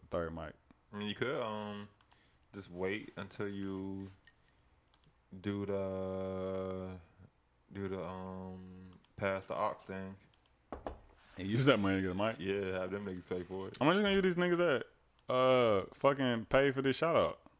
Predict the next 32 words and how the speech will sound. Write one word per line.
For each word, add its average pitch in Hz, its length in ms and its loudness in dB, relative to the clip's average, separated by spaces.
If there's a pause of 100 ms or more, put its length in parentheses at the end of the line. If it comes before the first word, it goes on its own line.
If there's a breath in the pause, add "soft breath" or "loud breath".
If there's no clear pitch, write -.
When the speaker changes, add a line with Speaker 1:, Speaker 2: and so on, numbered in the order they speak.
(140)
Speaker 1:
I'm 113 60 -8
gonna 120 60 -4
use 120 100 -2
that 131 100 2
money 101 160 4
to 92 60 6
get 90 80 2
a 90 40 -2
Speaker 2:
Nah, 90 80 -2
Speaker 1:
mic. 82 100 -2
Speaker 2:
the 76 60 -4
ad 98 340 0
money. 92 240 -10
Speaker 1:
Yeah, 95 140 0
exactly, 107 400 2
bro. 104 140 6
<laughs> - 20 6
Use 127 220 8
the 92 100 6
ad 113 280 8
money. 98 140 4
But 92 80 4
I'm 107 80 6
trying 160 260 6
to 139 40 4
lock 127 160 10
them 117 140 2
into 113 400 2 (920 soft breath)
a 85 40 -6
long-term 107 580 4
sponsorship 123 540 4
deal 135 340 4